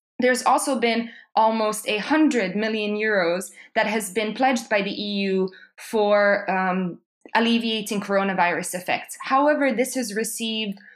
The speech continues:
borderline no media attention. Um, it's actually been even been denounced in the media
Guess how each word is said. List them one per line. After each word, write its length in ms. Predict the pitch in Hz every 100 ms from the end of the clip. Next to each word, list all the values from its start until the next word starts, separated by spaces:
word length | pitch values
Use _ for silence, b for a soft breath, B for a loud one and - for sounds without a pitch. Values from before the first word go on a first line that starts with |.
| B _ _ -
borderline 640 | 262 277 269 240 220 202
no 180 | 208 214
media 320 | 202 185 160 -
attention. 680 | - - - - 175 180 -
Um, 360 | 175 180 180 -
it's 140 | 202
actually 320 | 214 - 220
been 200 | 190 202
even 240 | 202 196 196
been 200 | 196 190
denounced 580 | 220 220 226 180 -
in 160 | 190 180
the 60 | 175
media 480 | 175 175 170 165